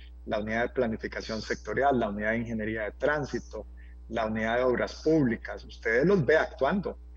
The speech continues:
por eso es que usted ve, eh, la unidad de puentes también, eh, todas, eh, la unidad de alineamiento, la unidad de embellecimiento, es la que estamos ahorita tratando de, de ver cómo intervenimos. E-, esa capacidad interna, realmente,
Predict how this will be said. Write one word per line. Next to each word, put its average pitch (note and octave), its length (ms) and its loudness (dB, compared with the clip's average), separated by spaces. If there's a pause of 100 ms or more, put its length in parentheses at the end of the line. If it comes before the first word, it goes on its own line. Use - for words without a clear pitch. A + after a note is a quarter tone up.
(160)
por A2+ 140 2
eso A2 200 0
es B2+ 100 -4
que - 120 -6
usted C#3+ 320 -2
ve, D3+ 360 0 (380)
eh, A2+ 240 -6
la A2+ 100 -4
unidad A2 260 -6
de A2 60 -6
puentes D3+ 520 -4
también, A2+ 460 -4 (560)
eh, A2 400 -8
todas, C3 420 0
eh, B2 220 -4
la A2 220 -6
unidad A2+ 320 -4
de B2+ 60 -6
alineamiento, B2+ 800 -6 (400)
la A2+ 140 -6
unidad A2 460 -4
de C3+ 120 -2
embellecimiento, A#2+ 800 -4 (420)
es B2 140 0
la C#3 120 4
que C3+ 100 2
estamos B2+ 360 2
ahorita A#2 300 2
tratando A#2+ 680 2
de, A2 300 -2
de A2+ 120 -6
ver A#2+ 200 -2
cómo C3 200 -2
intervenimos. C3 680 -4 (540)
E-, D3+ 260 -4
esa E3 220 4
capacidad C3+ 500 0
interna, B2+ 680 0
realmente, C3+ 720 -2